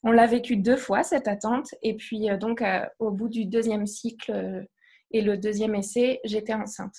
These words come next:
Donc, j'ai pas senti le besoin d'être accompagnée à ce moment-là. Mais je sais qu'il y a des, il y a des personnes pour qui c'est beaucoup plus long et donc beaucoup plus dur, et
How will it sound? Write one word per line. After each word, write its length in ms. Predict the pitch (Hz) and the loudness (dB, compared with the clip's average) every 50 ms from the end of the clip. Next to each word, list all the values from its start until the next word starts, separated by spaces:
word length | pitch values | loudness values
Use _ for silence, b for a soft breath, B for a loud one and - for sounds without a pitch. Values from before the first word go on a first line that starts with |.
| - | -12
Donc, 260 | - 202 214 208 208 208 - - _ B B B B B B - | -8 -6 -4 -4 -6 -8 -12 -16 _ B B B B B B -6
j'ai 120 | - 233 | -2 -2
pas 160 | 233 - - 269 | 2 4 2 4
senti 320 | 269 269 240 240 - 262 | 4 2 0 2 2 2
le 140 | 247 240 226 | 2 2 2
besoin 420 | 190 196 233 226 220 233 240 247 | 2 2 2 2 2 4 4 4
d'être 240 | 247 240 220 233 - | 4 4 2 0 -4
accompagnée 500 | 220 220 - 226 214 220 220 220 220 233 | -8 -4 -2 -2 0 0 0 0 2 0
à 60 | 226 | 0
ce 160 | 220 - - | -2 -2 0
moment-là. 480 | 226 220 220 220 220 214 214 208 220 - - _ _ _ _ _ _ _ _ _ _ _ _ _ _ _ _ - | 0 2 2 2 2 2 0 0 -2 -4 -8 _ _ _ _ _ _ _ _ _ _ _ _ _ _ _ _ -4
Mais 200 | - 214 220 208 | -2 0 0 0
je 80 | 208 196 | 0 -2
sais 180 | 196 - 233 | -2 -2 -2
qu'il 120 | 226 233 233 | 0 0 0
y 40 | |
a 40 | 208 | 2
des, 540 | 190 196 190 196 190 190 190 185 190 196 - _ _ _ _ _ _ _ _ _ _ _ _ | 2 2 0 0 -2 -4 -6 -8 -10 -12 -14 _ _ _ _ _ _ _ _ _ _ _ _
il 60 | - 214 | 0 0
y 20 | |
a 60 | 208 | 0
des 240 | 196 208 196 190 196 | 2 2 2 2 0
personnes 480 | 196 202 196 202 - 233 233 233 240 233 | 0 -2 -2 -2 2 2 4 4 4 4
pour 160 | 226 214 214 | 2 -4 -6
qui 160 | - - 240 | -4 -6 -6
c'est 340 | - - 226 208 196 196 196 | -4 -2 -2 0 0 0 -2
beaucoup 380 | 185 180 190 233 233 - 285 | -2 0 -2 -2 0 0 -2
plus 180 | 262 - 262 247 | 0 4 4 6
long 400 | 226 240 247 262 269 277 269 269 - - | 8 8 6 6 6 4 0 -2 -4 -6
et 80 | 220 | -6
donc 240 | 190 196 208 208 196 | -2 -2 -2 -2 -2
beaucoup 280 | 185 214 208 - 240 - | -2 -4 -2 -4 -6 -6
plus 200 | - 220 226 220 | -4 -4 -4 -4
dur, 300 | 196 220 233 247 262 262 - _ - | -4 -2 -2 -2 -2 -2 -4 _ -4
et 500 | - 247 254 254 254 247 240 233 233 226 | -2 0 2 4 4 4 4 4 4 2